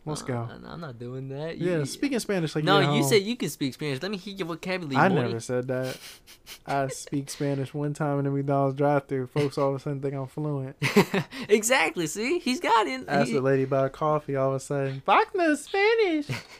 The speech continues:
Speaker 1: <laughs>
Speaker 2: Uh, but no, I like, I like the stuff, uh, that Disney does go out, out of its way, and when they're making, uh, animated films about other cultures, that they really are accurate with what they do.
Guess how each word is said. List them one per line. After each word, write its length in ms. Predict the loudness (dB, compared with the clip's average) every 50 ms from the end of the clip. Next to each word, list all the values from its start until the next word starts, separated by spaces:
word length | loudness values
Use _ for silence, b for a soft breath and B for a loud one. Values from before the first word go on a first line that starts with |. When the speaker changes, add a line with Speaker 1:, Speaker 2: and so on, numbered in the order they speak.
| -20 -18 -14 -8
Speaker 1:
<laughs> 380 | -4 -2 0 0 0 -2 -6 -10 _ B B B B B B B B B B B -18 B _ -6
Speaker 2:
Uh, 280 | -4 -2 -2 -2 -4
but 180 | -6 -6 -4 -2
no, 140 | -2 -2 0
I 120 | 2 2 2
like, 320 | 4 4 2 0 -2 -6 _ _ -20 -20 -18 -12
I 80 | -8 -6
like 220 | -4 -4 -6 -6
the 80 | -8 -8
stuff, 220 | -4 -4 -4 -2
uh, 160 | -2 -2 -2 0
that 200 | -2 -2 -4 -4
Disney 360 | -6 -6 -6 -6 -8 -8 -8
does 540 | -8 -10 -8 -4 -4 -2 -2 -4 -6 -8 -10
go 300 | -8 -6 -4 -4 -4 -6
out, 380 | -6 -4 -4 -4 -4 -4 -8 -8
out 140 | -8 -8 -6
of 100 | -6 -6
its 160 | -6 -6 -6 -6
way, 260 | -6 -4 -4 -6 -6
and 400 | -8 -10 -12 -12 -14 -16 -20 -20 -20 -20 _ -20 _ _ _ -12
when 200 | -8 -6 -6 -4
they're 100 | -4 -4
making, 420 | -4 -6 -6 -6 -8 -10 -10 -10
uh, 580 | -12 -10 -8 -4 -4 -4 -4 -4 -6 -8 -12 -14 -18 _ _ _ -20 b b b b b b b b b b b _ -10 -8
animated 400 | -6 -6 -4 -4 -6 -6 -8 -8
films 420 | -8 -8 -8 -6 -6 -8 -10 -10
about 340 | -10 -8 -6 -6 -6 -8 -10 -10 -10
other 200 | -8 -8 -8 -10
cultures, 640 | -10 -10 -8 -8 -8 -8 -8 -10 -10 -10 -10 -10
that 140 | -12 -10 -8
they 100 | -8 -8
really 320 | -8 -8 -8 -8 -8 -10 -12 _ _ _ _ _ _ _ _ _ _ -12
are 380 | -10 -8 -8 -10 -10 -14 -16 -18 _ -14 -10
accurate 560 | -8 -8 -8 -10 -12 -14 -14 -12 -12 -14 -14
with 180 | -16 -16 -14
what 180 | -14 -16 -16 -14
they 120 | -16 -16
do. 340 | -14 -12 -12 -12 -12 -14 -18